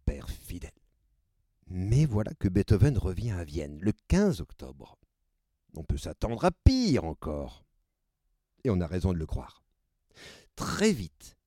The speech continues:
une violente dispute éclate chez Beethoven, sans doute à propos des études. Karl part en claquant la porte et ne va pas dormir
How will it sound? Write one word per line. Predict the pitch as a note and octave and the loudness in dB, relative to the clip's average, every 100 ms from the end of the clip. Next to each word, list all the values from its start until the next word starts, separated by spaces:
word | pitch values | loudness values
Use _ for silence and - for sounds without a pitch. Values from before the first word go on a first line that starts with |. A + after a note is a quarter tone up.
| _ _ - | _ _ 0
une | G3 F#3+ | 4 4
violente | E3+ G3 G3+ G3+ | 6 6 6 4
dispute | E3 E3+ - - E3 - | -2 -4 -6 -6 -6 -6
éclate | - - - - - | -8 -8 -10 -12 -14
chez | - | -10
Beethoven, | C2+ - - - A1+ - _ _ _ _ _ - | -10 -8 -8 -8 -12 -20 _ _ _ _ _ -2
sans | A2 | 0
doute | G#2+ A2 A2+ | 2 2 2
à | D2 | -2
propos | - D#2 - E2 E2+ | -8 -8 -6 -8 -6
des | D#2+ D2+ | -6 -6
études. | E2+ - - - - _ _ _ _ _ _ _ | -10 -10 -16 -18 -20 _ _ _ _ _ _ _
Karl | - B2 E2 C2+ - _ _ _ _ _ _ _ _ _ | 0 0 0 -8 -16 _ _ _ _ _ _ _ _ _
part | B2 G#2+ D#2+ - | -2 -2 -6 -10
en | F#2+ - | -12 -6
claquant | - G#2 - F#2 | -6 -6 -10 -10
la | C2 - | -10 -10
porte | C#2+ C#2+ - - - _ _ _ _ _ _ _ - | -8 -8 -12 -20 -20 _ _ _ _ _ _ _ -12
et | G#2+ C#3 | -6 -2
ne | D#3 | 0
va | D#3+ D3+ | 0 -2
pas | - C#3+ A2+ | 0 -2 0
dormir | F2 C#2+ F2 A2 | 0 0 -4 -6